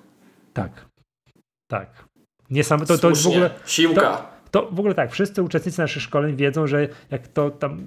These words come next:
Speaker 1: jak jeszcze tu wiecie, streamujemy wideo, coś tam, jak ja tu klikam ten mój skrót klawiaturowy, który na przykład,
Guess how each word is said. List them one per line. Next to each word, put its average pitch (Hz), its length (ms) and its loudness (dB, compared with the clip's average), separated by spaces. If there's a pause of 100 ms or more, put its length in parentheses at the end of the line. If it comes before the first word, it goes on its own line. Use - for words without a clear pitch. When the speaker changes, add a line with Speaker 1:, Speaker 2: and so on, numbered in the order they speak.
(120)
Speaker 1:
jak 147 200 -4
jeszcze 139 180 -2
tu 147 120 -6
wiecie, 147 260 0
streamujemy 139 680 2
wideo, 120 440 2
coś 147 300 0
tam, 113 120 -10
jak 113 100 -10
ja 120 80 -4
tu 123 100 -6
klikam 180 420 0
ten 113 140 -6
mój 113 100 -8
skrót 151 300 -4
klawiaturowy, 123 580 0
który 123 220 -2
na 120 100 -2
przykład, 127 600 -2